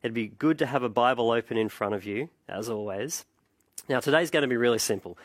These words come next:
All we're gonna do is we're just gonna work our way through the passage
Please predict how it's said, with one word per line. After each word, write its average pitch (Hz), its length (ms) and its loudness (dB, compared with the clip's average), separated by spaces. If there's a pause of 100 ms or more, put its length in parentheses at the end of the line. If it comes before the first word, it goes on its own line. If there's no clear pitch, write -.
(260)
All 151 160 2
we're 170 100 2
gonna 151 140 2
do 123 280 2
is 107 140 -4
we're 113 120 0
just 113 140 -6
gonna 107 160 0
work 120 400 0
our 117 120 0
way 113 220 0
through 127 340 -6
the 123 80 -6
passage 101 600 -4